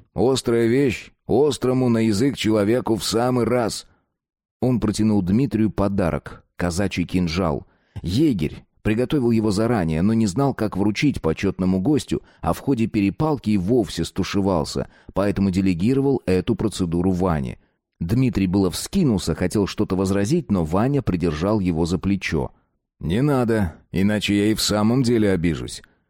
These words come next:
Ты сегодня вообще без оружия, а кабана, случись что, нештатное, словами до смерти не уболтаешь. Бери, парень, только не забудь дать мне монету, иначе не бывать тебе сегодня пацифистом». Монеты у Дмитрия с собою не оказалось.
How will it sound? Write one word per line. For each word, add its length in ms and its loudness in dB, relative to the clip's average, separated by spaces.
Ты 160 0
сегодня 360 2
вообще 380 0
без 160 2
оружия, 720 0
а 160 -2
кабана, 580 0
случись 500 0
что, 360 0
нештатное, 800 -2
словами 640 0
до 260 0
смерти 360 -4
не 160 2
уболтаешь. 760 0
Бери, 380 2
парень, 380 -2
только 260 0
не 80 2
забудь 360 0
дать 220 -2
мне 140 0
монету, 640 0
иначе 380 -2
не 100 0
бывать 360 2
тебе 260 0
сегодня 400 0
пацифистом». 760 -2
Монеты 500 0
у 100 2
Дмитрия 420 0
с 60 -4
собою 480 0
не 80 2
оказалось. 720 -2